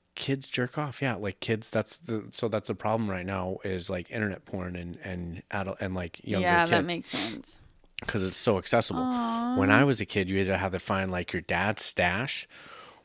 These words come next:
Speaker 1: or, and then, so you'd have to
Speaker 2: Ew, ew.
Speaker 1: Hold on. Well, no, it wasn't my dad, but, like, my friends would
Speaker 2: <laughs>
Speaker 1: find their dads and we would, like, take turns watching it. But then they would have to rewind it to exactly where their dad left it so he wouldn't know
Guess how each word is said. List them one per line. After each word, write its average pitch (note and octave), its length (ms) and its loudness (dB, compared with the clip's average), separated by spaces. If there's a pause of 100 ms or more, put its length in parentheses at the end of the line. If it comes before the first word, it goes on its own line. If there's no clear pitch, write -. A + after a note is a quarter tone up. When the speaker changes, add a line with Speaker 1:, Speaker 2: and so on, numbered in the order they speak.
(220)
Speaker 1:
or, G2+ 520 6
and G#2 180 2
then, A2+ 220 4 (160)
so - 160 4
you'd G2+ 240 2
have - 140 6
to D#4+ 100 8
Speaker 2:
Ew, G#4+ 480 12 (220)
ew. C5 400 12
Speaker 1:
Hold C5 200 12
on. D5 220 12 (320)
Well, C#3 100 4
no, C3 220 8
it A#2 100 2
wasn't A#2 280 6
my A2 140 12
dad, G#2+ 220 12
but, A2 120 12
like, A#2 140 12
my A2+ 260 12
friends - 240 12
would A#2 120 8
Speaker 2:
<laughs> - 60 4
Speaker 1:
find A2 260 10
their A#2 160 10
dads G2+ 300 4
and G#2 140 -2
we G#2 80 2
would, G#2 120 2
like, G2 200 0
take G#2+ 180 2
turns G#2 340 0
watching G2 440 2
it. F2 160 -8 (440)
But A#2 220 0
then A#2 380 4
they A2 140 4
would A2 140 4
have G#2+ 240 4
to G#2 100 4
rewind A2+ 580 6
it G2+ 160 0
to G#2+ 120 0
exactly G#2 600 2
where G#2+ 180 4
their G#2 200 2
dad G2+ 260 4
left G#2 320 2
it F2 100 0
so G#2+ 160 2
he G2 80 0
wouldn't G#2 320 0
know G#2 380 2